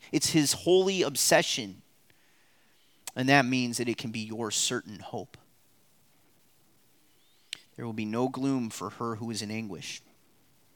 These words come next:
King Ahaz's unbelief had led to gloomy desolation across the land. And really, that's the story within a similar story of how King Adam's unbelief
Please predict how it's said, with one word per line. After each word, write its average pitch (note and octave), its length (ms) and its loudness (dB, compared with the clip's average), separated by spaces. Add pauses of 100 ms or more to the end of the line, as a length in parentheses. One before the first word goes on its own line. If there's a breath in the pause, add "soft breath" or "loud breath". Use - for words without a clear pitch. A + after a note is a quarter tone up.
(340)
King C#3+ 200 4
Ahaz's C#3+ 480 8
unbelief B2+ 420 0
had A#2+ 120 -2
led A#2 260 2
to A2 240 -2 (340 loud breath)
gloomy D#3+ 460 4
desolation B2 760 2
across A2 380 0
the G#2+ 100 -6
land. F#2+ 360 -6
And G2 200 -8 (520 loud breath)
really, F#3+ 220 4
that's E3 240 8
the E3 100 -2
story C#3+ 420 4
within B2 720 2 (180)
a A2+ 100 -2
similar A#2+ 440 2
story G2+ 600 -4 (1080 soft breath)
of G#2+ 140 -4
how B2 200 6
King C3+ 520 0
Adam's A#2 800 4
unbelief G2 800 -8